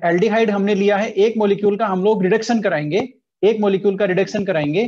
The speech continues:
तो वो हो गया प्राइमरी अल्कोहल में कन्वर्ट। ये एक कार्बन का एल्डिहाइड हमने लिया है, तो एक कार्बन का अल्कोहल कौन सा है? सीएच थ्री ओ एच। ये लो भाई, एल्डिहाइड के दो मॉलिक्यूल थे, एक,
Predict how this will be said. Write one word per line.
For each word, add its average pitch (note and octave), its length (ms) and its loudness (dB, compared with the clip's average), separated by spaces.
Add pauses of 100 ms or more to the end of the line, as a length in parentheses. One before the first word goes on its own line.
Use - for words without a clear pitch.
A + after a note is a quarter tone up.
(260)
तो F#3+ 100 2
वो G#3+ 200 2
हो F3+ 120 0
गया G3+ 160 2
प्राइमरी F#3 520 0
अल्कोहल E3+ 440 -2
में G#3 140 -2
कन्वर्ट। F#3 360 0 (280)
ये F#3+ 120 4 (140)
एक A3 280 2
कार्बन G#3+ 340 0
का A3+ 120 0
एल्डिहाइड G#3 480 2
हमने G3 200 0
लिया F#3 220 2
है, G3+ 120 -2
तो G#3+ 300 -6
एक A#3 240 0
कार्बन G3+ 360 0
का A3 100 2
अल्कोहल G3+ 360 0
कौन G3+ 180 -2
सा G3+ 160 -2
है? C4 240 -2 (320)
सीएच G3 440 0
थ्री G3+ 240 -4
ओ F3+ 180 2
एच। C#3+ 240 -4
ये F#3+ 160 2
लो D#3+ 140 0
भाई, B2+ 240 -8
एल्डिहाइड F3+ 400 -2
के G3 80 2
दो G3 140 2
मॉलिक्यूल F#3+ 400 -2
थे, A3 200 -2
एक, G3 220 -2